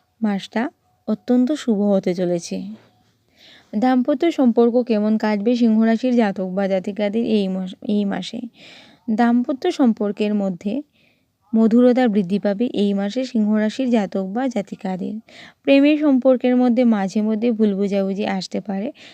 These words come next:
আপনাদের এই মাসে। এই মাসে সিংহ রাশির জাতক বা জাতিকাদের জীবনে অনেক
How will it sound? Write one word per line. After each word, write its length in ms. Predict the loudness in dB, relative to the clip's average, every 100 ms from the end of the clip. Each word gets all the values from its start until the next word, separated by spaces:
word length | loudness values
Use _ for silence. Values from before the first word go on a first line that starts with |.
| -20 -12
আপনাদের 460 | -6 -2 0 2
এই 200 | 2 0
মাসে। 320 | -2 -6 -10 -14 -14 -20 -16 -2
এই 160 | 0
মাসে 340 | 2 0 -2 0
সিংহ 280 | 2 2 2
রাশির 360 | 2 0 0
জাতক 320 | 0 -2 -6 -6
বা 200 | -4 -2
জাতিকাদের 600 | -4 -4 -4 -2 -2 -4
জীবনে 480 | -6 -6 -4 -2 -4 _ -20 _ _ -20 _
অনেক 400 | -2 2 2 2